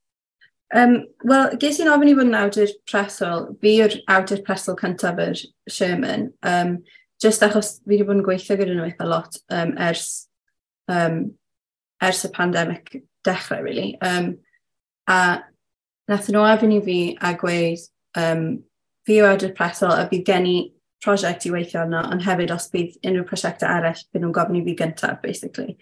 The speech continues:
Felly, yym, nath nhw ofyn i fi, yym, addasu Midsummer Night's Dream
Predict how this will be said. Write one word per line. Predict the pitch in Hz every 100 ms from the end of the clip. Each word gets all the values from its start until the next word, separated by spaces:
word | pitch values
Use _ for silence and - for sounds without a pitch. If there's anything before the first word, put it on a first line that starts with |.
| _ _ _
Felly, | 196 196 - 175 175 - _ _ _
yym, | - 170 165 175 -
nath | 190 185
nhw | 185 180
ofyn | 175 180 180
i | 170
fi, | 165 175 165 175 170 _ _ _ _ _ -
yym, | 175 170 165 165 - _ _ _ _ _ _ _ _ -
addasu | 190 185 175 - 175 170
Midsummer | - 180 - 190 180
Night's | 175 175 -
Dream | 185 180 185 185 254